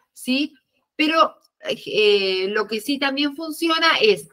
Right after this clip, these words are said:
no traducir by, que quiere decir por, y, eh, al verbo con ing traducirlo con la terminación ando, endo, ¿sí? También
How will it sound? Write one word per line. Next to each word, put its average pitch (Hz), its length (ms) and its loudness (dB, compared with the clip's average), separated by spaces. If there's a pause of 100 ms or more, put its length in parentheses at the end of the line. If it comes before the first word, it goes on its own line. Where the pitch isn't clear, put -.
(140)
no 277 400 0
traducir 320 640 2
by, 247 520 6
que 165 200 -18
quiere 196 220 -8
decir 180 440 -10
por, 247 500 4 (800)
y, 320 480 0
eh, 214 540 0
al 233 220 2
verbo 262 460 0
con 185 220 -8
ing 277 340 -4 (280)
traducirlo 240 720 0
con 233 120 -2
la 185 140 0
terminación 226 840 -4
ando, 196 440 4
endo, 143 480 -4 (280)
¿sí? 233 440 -6 (1900)
También 302 360 4